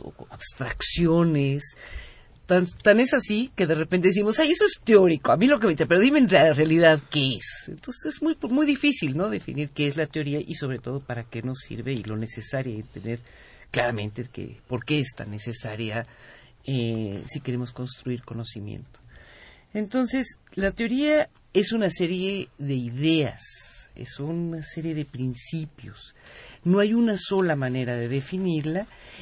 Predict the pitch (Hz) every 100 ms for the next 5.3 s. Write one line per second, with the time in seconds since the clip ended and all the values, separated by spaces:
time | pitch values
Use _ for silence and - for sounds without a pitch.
0 | - - 196 208 220 208 - - 185 208
1 | 220 226 - 180 170 156 - 214 - 208
2 | 175 170 160 151 156 226 220 156 143 -
3 | - 139 131 131 127 120 117 101 98 -
4 | - - - _ - 165 165 - 214 214
5 | 226 -